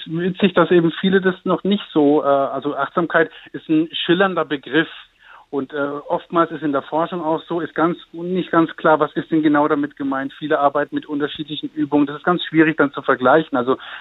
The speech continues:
es wird viel dazu geforscht, im neurologischen Bereich, im sozialpsychologischen Bereich fängt's gerade an.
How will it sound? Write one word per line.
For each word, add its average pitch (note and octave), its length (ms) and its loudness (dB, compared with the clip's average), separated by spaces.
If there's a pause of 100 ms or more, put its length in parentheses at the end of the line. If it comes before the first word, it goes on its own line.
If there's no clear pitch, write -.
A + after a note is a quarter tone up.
es C#3 200 2
wird F#3 260 4
viel F#3+ 140 0
dazu E3+ 260 0
geforscht, C#3+ 540 0
im B2+ 120 -2
neurologischen C3 600 -2
Bereich, C3 360 0 (300)
im C3 100 -4
sozialpsychologischen D3+ 920 0
Bereich C3+ 380 0
fängt's D3 340 -4
gerade A#2+ 500 -4
an. D#3 160 -2